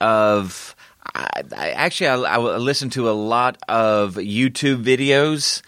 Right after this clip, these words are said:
Uh, and actually, it was, it's quite interesting because if you're familiar with ted Talks,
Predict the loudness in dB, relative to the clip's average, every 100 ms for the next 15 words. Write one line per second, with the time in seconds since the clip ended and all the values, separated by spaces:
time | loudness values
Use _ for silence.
0 | -20 -20 -14 -2 0 0 2 0 0 0
1 | 0 0 2 2 2 0 0 0 0 -2
2 | 0 0 2 2 0 -2 0 2 2 0
3 | 0 0 0 2 2 4 4 2 0 0
4 | 0 2 -2 -2 -6 -6